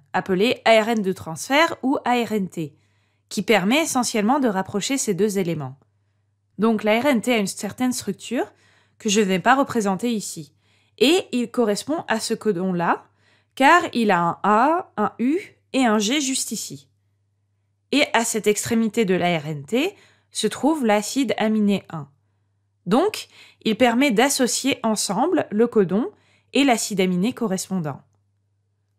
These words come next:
Ensuite arrive un autre A R N T qui porte l'acide aminé deux, que je dessine en violet,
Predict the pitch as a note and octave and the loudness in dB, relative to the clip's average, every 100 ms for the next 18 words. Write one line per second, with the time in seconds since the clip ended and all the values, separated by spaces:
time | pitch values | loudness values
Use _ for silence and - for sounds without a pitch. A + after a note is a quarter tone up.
0 | _ G#3+ - C#4 F4+ - A3 A3 B3+ G#3+ | _ -2 -2 -2 -4 -2 0 2 2 4
1 | G#3 A#3 - F#3 D#3 D#3+ D3 C4+ G#4 - | 2 0 0 0 0 -4 -2 0 0 -2
2 | _ _ _ - B3+ - A3 G#3+ G#3 - | _ _ _ -4 0 0 0 -2 -2 -2
3 | G3 F#3 F3+ F3+ D3 D3+ G3+ F#4+ - G#3 | 0 0 0 -2 -2 0 2 2 -2 -6
4 | F3+ E3 F3+ - B3+ G3 F3+ D3+ D3 | -4 -4 -6 -2 -2 -2 -4 -4 -8